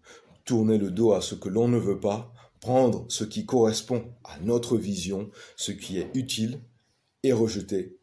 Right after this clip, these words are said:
ce qui ne l'est pas. Et ça, c'est ce qu'on appelle le regard critique,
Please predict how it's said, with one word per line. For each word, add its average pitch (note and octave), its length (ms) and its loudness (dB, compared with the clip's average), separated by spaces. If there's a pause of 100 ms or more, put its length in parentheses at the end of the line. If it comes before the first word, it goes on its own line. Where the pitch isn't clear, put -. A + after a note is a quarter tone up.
(320)
ce - 140 -8
qui G2+ 200 -8
ne G#2 120 2
l'est F#2 140 4
pas. - 320 -6 (520)
Et C3 120 4
ça, A2+ 480 0 (100)
c'est - 220 -4
ce - 80 -2
qu'on G2 160 -4
appelle G#2 440 2 (260)
le A2 180 2
regard A2+ 520 2
critique, - 680 -10